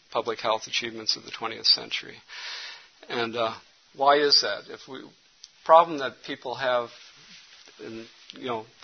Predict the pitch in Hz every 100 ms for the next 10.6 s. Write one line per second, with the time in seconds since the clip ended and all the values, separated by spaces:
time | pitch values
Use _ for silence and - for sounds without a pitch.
0 | - - - - - 131 131 143 151 139
1 | - 123 120 131 117 123 117 120 120 113
2 | 120 113 123 113 110 - 123 113 110 113
3 | 120 - 127 120 - 117 120 117 147 143
4 | 156 - 143 139 - - 127 123 127 131
5 | 143 117 127 127 120 131 123 117 117 -
6 | - - - - 120 139 135 127 127 120
7 | 110 - 127 123 117 107 120 - 127 135
8 | 151 147 143 143 123 - - 123 120 110
9 | 110 113 113 - 113 113 110 - 113 110
10 | 113 120 - - - -